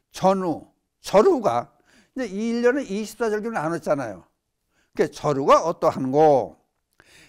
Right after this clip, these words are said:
해절바 돛없고 밤 길어 지리하다. 그러니까 이게, 예, 농가 원령가에 나오는 거. 다시 한번 읽어드리면은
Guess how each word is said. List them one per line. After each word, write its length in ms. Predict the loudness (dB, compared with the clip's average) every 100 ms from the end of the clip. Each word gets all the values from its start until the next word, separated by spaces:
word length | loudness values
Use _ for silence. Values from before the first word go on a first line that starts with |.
| -2
해절바 600 | 0 0 -8 -8 -12 -16 0
돛없고 800 | 2 2 0 -2 -6 -6 -12 _ _
밤 300 | -8 -6 -6
길어 240 | -8 -14 -14
지리하다. 720 | -10 -6 -2 -2 -2 -4 -8 _ _ _ _
그러니까 200 | -6 -2
이게, 420 | -2 2 2 2 0 _ _ _ -10
예, 160 | -10 -6
농가 380 | -4 -2 0 0
원령가에 440 | 0 0 0 -2
나오는 300 | -2 -4 -6
거. 80 | -8
다시 220 | -8 -4
한번 220 | -4 -2
읽어드리면은 760 | -4 -4 -4 -6 -4 -6 -8